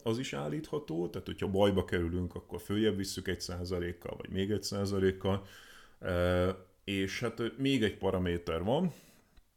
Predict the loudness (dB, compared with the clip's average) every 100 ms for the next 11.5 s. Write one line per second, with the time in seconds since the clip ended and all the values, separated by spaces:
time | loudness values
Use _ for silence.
0 | _ _ -8 -6 -4 -2 -4 -4 -4 0
1 | 2 0 -2 -4 2 2 4 0 2 2
2 | 2 0 -4 -4 -4 -4 -8 -8 -12 -10
3 | -8 -8 -8 -12 -6 -4 -2 -4 -18 -20
4 | _ -10 -6 -4 -4 -2 0 2 2 0
5 | -4 -12 -6 -4 0 0 0 0 0 2
6 | 2 2 -2 -4 -2 -2 2 0 0 -4
7 | -8 -8 -8 -10 _ -6 -4 -6 -6 -6
8 | -2 0 2 2 0 0 -4 -2 -2 -2
9 | -4 -4 -4 -6 -8 -6 -4 -2 -2 -2
10 | -4 -8 -6 -4 -4 -4 -6 -4 -4 -4
11 | -4 -6 -6 -4